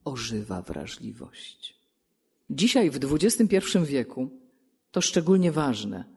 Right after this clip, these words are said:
ponieważ nasz świat, tak burzliwie rozwijając się, różnicując i zmieniając, potrzebuje nieustannego tłumaczenia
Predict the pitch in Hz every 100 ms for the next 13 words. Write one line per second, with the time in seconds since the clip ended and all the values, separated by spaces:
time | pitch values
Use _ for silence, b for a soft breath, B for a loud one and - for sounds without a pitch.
0 | B B B - 180 185 - 151 156 -
1 | - - 156 143 - - 143 143 143 123
2 | 135 185 175 151 131 131 135 131 120 104
3 | 98 - 107 139 147 156 147 - 170 160
4 | 143 135 127 127 127 131 127 117 117 120
5 | - B B B B B B - - 208
6 | 202 190 165 185 - - - 151 147 147
7 | 131 104 92 - - 127 117 98 98 -
8 | 143 185 202